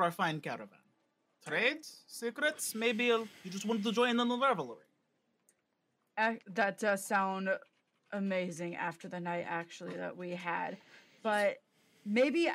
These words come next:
Speaker 2: maybe we can look at some trade or whatever spirits you may have afterwards. But, uh, we're having a bit of a, uh, spirit problem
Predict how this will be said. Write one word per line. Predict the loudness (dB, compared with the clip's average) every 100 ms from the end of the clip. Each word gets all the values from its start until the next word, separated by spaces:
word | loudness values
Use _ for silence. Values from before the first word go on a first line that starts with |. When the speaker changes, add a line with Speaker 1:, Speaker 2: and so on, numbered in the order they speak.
| 0
Speaker 2:
maybe | 0 0 2 0
we | 0
can | 0 -2
look | -2
at | -4
some | -8 -10
trade | -4 0 2
or | 2 -2 -4 -12
whatever | -6 -4 -4
spirits | -8 -6 -4 -4 -6
you |
may | -8
have | -4 -4 -2
afterwards. | -2 -2 -6 -12 -12 -10
But, | -6 -6 -8 _ _ _ _ _ _
uh, | -8 -6 -6
we're | -4 -6
having | -4 -4 -4 -6 -6
a | -8
bit | -6 -6 -6
of | -6 -6 -6
a, | -6 -4 -4
uh, | -4 -6 -8 -14 _
spirit | -12 -10 -2 0 2 0 -4 _
problem | -4 -4 -4 -6 -8 -10